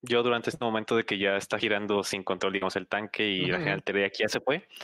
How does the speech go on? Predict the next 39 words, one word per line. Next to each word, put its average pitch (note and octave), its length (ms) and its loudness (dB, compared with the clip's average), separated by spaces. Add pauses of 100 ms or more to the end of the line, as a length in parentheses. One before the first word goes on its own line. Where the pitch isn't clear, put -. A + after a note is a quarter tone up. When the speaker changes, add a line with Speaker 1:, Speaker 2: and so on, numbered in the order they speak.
(360)
Speaker 1:
querría A#2 220 2
ver G#2+ 100 2
si - 80 -4
puedo A#2 180 2
usar, G#2+ 460 -2
la A#2 140 0
técnica D3 260 -2
es - 100 -4
de C#3+ 120 2
combate, A2 400 0
pero F#2+ 180 -2
quiero G#2 180 0
ver G2 160 2
si - 100 -6
puedo G#2 160 2
usar G2+ 240 0
Break, A2 520 -2 (220)
que - 100 -2
dice, F2 480 -2 (560)
eh, C#3+ 400 4
"Pon C3+ 120 -2
como D3 160 0
objetivo D3 600 0
el C3+ 240 2
equipamiento A#2 600 -2
de A#2 100 2
un A2+ 540 -2
contrario D3 680 0 (100)
y C3+ 240 2
déjalo B2+ 540 2
roto C#3+ 480 2
o G#2+ 600 4
inútil, G2+ 500 -2 (380)
posiblemente, C#3 1080 0
ah, D3+ 560 0
infligiendo A#2+ 480 -2
algún A#2 180 0
estatus - 400 -2
apropiado". G2+ 500 0